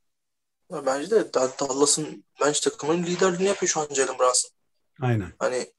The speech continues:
Speaker 1: oyun kurucu, oyun, ya, gö-, görüşü de çok iyi, oyun görüşü de çok iyi. Hani beklenmedik anda elden şut da çıkarabilir, beklenmedik yere pas da atabilir. Ya, eksileri var mı?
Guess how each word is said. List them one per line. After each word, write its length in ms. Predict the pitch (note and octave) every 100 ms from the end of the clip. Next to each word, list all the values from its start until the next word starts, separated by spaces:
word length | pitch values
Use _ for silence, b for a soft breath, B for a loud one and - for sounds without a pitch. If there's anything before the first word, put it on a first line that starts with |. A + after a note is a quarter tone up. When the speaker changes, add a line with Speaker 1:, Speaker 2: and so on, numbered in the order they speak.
| _ _ _ _ -
Speaker 1:
oyun 260 | C3 C#3+ D3
kurucu, 560 | - D3+ C#3+ C#3 C3
oyun, 300 | C3 C#3 C#3
ya, 160 | A#2+ G#2+
gö-, 320 | - C3 B2+
görüşü 300 | - C#3+ -
de 60 | D3+
çok 340 | C#3+ D3+ -
iyi, 160 | B2+ C3
oyun 240 | C3 C3
görüşü 320 | C3+ B2 - -
de 20 |
çok 300 | - C3+ -
iyi. 280 | B2+ B2+ -
Hani 260 | A2+ B2+ - - - -
beklenmedik 500 | C3 - C#3+ C#3 -
anda 140 | C#3+ C#3
elden 220 | C3+ C#3
şut 260 | C#3+ -
da 40 | D3
çıkarabilir, 500 | - D3 C#3 D3+ D#3+
beklenmedik 520 | C#3 - D3 C#3+ - C#3
yere 120 | D3 D3
pas 220 | D3 -
da 40 |
atabilir. 440 | C3+ B2 C3+ - - _ _ _ b b b _ -
Ya, 80 | C3+
eksileri 560 | - D3 - E3 F3+
var 160 | F#3+ D3
mı? 200 | C#3+